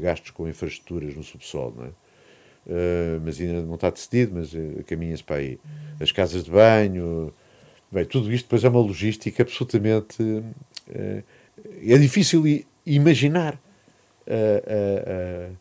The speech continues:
um, um cidadão comum, como eu, mas que agora já me estou a perceber da, das questões, eh, eh, eh, a complexidade disto. Quer dizer, a, a complexidade é gigantesca. Quer dizer, não, não,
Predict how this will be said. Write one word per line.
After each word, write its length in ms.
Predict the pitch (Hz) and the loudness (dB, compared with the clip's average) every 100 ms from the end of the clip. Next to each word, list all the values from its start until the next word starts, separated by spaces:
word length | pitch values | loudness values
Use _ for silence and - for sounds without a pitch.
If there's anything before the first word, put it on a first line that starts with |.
| _ _ | _ _
um, 360 | 104 98 95 98 | -8 -6 -6 -6
um 40 | |
cidadão 400 | - 117 101 107 | 4 6 6 2
comum, 340 | 107 107 107 190 | 0 -2 -2 -2
como 340 | - 92 92 | -2 0 4
eu, 220 | 101 147 - _ _ _ _ 87 | 4 4 -2 _ _ _ _ -10
mas 140 | 87 | -6
que 80 | - | -2
agora 200 | 92 92 | 2 2
já 100 | 85 | 2
me 60 | 82 | -4
estou 160 | 104 95 | 0 0
a 60 | |
perceber 460 | - - 95 92 85 | 0 -8 -6 -4 -6
da, 160 | 85 85 | -8 -8
das 340 | 80 82 80 | -8 -10 -12
questões, 540 | - - 101 101 127 - - - - _ | -12 -4 -2 -2 -4 -10 -20 -20 -20 _
eh, 1200 | - 95 98 - - - - - - 78 - - - | -8 -6 -4 -6 -8 -12 -14 -14 -12 -12 -12 -14 -8
eh, 160 | 113 - | -8 -8
eh, 420 | 85 80 69 67 - _ _ _ 110 | -12 -14 -14 -16 -20 _ _ _ -6
a 40 | |
complexidade 840 | - 226 170 175 - - 120 143 143 92 | 0 0 2 2 2 0 0 0 -4 -10
disto. 220 | - _ _ _ _ _ _ _ _ _ _ | -12 _ _ _ _ _ _ _ _ _ _
Quer 80 | - | -18
dizer, 200 | 76 101 - | -6 -6 -2
a, 40 | 127 | 2
a 20 | |
complexidade 640 | 196 180 156 - 117 143 135 | 6 6 4 2 2 4 4
é 40 | |
gigantesca. 840 | 120 151 147 110 95 156 - 80 69 | 2 2 2 -2 0 0 0 -6 -10
Quer 60 | 85 | -6
dizer, 180 | 82 87 | -6 -4
não, 300 | 95 95 87 _ - - - | -4 -6 -8 _ -20 -16 -10
não, 280 | 95 85 | -10 -10